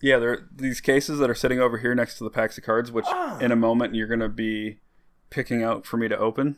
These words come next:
Speaker 2: Are we
Speaker 1: Or
Speaker 2: gonna
Speaker 1: maybe
Speaker 2: open
Speaker 1: I'll let you open it and go through it and tell us what we got.
Speaker 2: Are you gonna open all of them at
Speaker 1: No.
Speaker 2: the same time?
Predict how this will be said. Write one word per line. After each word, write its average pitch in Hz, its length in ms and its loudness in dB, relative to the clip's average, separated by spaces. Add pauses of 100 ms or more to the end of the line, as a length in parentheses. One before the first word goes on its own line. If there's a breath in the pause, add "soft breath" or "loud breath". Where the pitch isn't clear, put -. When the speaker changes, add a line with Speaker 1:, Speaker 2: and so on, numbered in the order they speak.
Speaker 2:
Are 117 160 -2
we 123 120 -8
Speaker 1:
Or - 100 -10
Speaker 2:
gonna 123 60 6
Speaker 1:
maybe 160 280 8
Speaker 2:
open 165 100 8
Speaker 1:
I'll 160 60 10
let 160 220 10
you 127 260 4
open 107 320 2
it 101 140 -4
and 107 100 -2
go 104 140 2
through 98 280 -6
it 95 80 -4
and 101 80 -6
tell 98 160 -4
us 98 140 -6
what 98 80 -4
we 101 120 -8
got. 95 340 -8
Speaker 2:
Are 127 100 -8
you 120 80 -14
gonna 123 160 -8
open 117 280 -8
all 117 280 -4
of 104 120 -12
them 92 160 -10
at 92 100 -6
Speaker 1:
No. 127 160 4
Speaker 2:
the 104 80 4
same 90 80 -12
time? 90 180 -14